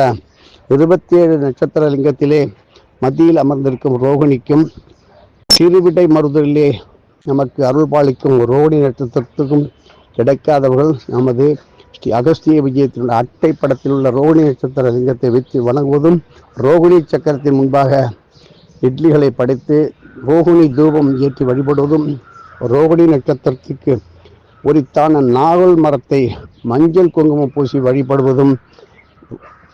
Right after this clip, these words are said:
வளம் வருவதும், அளவற்ற நல்ல தைரியத்தையும் புத்திசாலித்தனத்தையும் கொடுக்கும். ஆனால் எப்படிப்பட்ட எதிரிகளாக இருந்தாலும் ரோகிணி நட்சத்திரக்காரர்களுக்கு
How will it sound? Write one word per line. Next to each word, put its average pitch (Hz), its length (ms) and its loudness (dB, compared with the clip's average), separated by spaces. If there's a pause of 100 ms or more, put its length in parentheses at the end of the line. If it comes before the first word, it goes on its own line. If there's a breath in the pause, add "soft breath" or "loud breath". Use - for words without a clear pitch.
வளம் 151 460 2
வருவதும், 156 420 2 (300)
அளவற்ற 143 640 -2 (160)
நல்ல 151 320 -2 (140)
தைரியத்தையும் 147 840 0 (280)
புத்திசாலித்தனத்தையும் 131 1040 0 (440 soft breath)
கொடுக்கும். 131 460 0 (880 soft breath)
ஆனால் 139 340 0 (600)
எப்படிப்பட்ட 175 680 -2 (140)
எதிரிகளாக 151 520 0 (100)
இருந்தாலும் 123 460 2 (680 soft breath)
ரோகிணி 170 520 4
நட்சத்திரக்காரர்களுக்கு 135 1000 -2